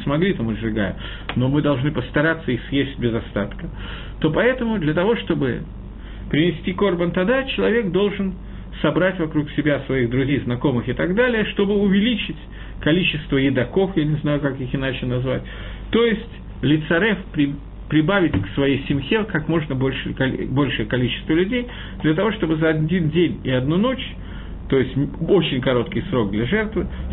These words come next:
съесть не только жертву, но ещё и лахмей тада. Таким образом, получается, что лахмей тада, э, карбонот шалмей тада, это карбонот, которые приносились в Рофам, в большом количестве людей.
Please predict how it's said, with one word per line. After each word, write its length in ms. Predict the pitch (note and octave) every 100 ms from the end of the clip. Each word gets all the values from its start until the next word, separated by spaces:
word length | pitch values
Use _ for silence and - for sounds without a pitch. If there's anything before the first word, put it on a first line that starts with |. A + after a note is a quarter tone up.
| -
съесть 340 | D#3+ G#3 -
не 120 | D#3
только 400 | D#3 C4+ B3 F3+
жертву, 320 | D3 C#3 B2 C3+
но 160 | D#3
ещё 380 | F3 E3+ - G3+
и 140 | - D3
лахмей 440 | C#3+ - C3 G#2
тада. 360 | - - - - - - -
Таким 240 | D3+ E3+ A3+
образом, 440 | C4 A3+ G3 F#3+
получается, 640 | D#3 D3+ - G#3 F#3+ - B2
что 180 | -
лахмей 320 | C3+ C3 F3 E3+
тада, 400 | F#3 A#3+ B3+ - - - -
э, 540 | - D#3 D#3+ D3+ D3 C3+
карбонот 460 | D#3 D3+ F#3 G3 -
шалмей 320 | D3 D3+ D3+
тада, 360 | D3+ E3+ A#3+ A#3+ - -
это 200 | D#3 F3+
карбонот, 480 | F3+ E3 G#3 B3 B3+
которые 400 | F#3 F#3+ G3 F3+
приносились 720 | D#3 D3 C3+ - A#3+ F#3+ F3+ - - - - - - - - - B2+
в 100 | C3+
Рофам, 460 | F3 F3 A#2 F2+ - - - -
в 60 | A#2
большом 340 | D3 D3+ A3
количестве 540 | F#3+ F3 F3 - -
людей. 320 | C#3 A#2 G#2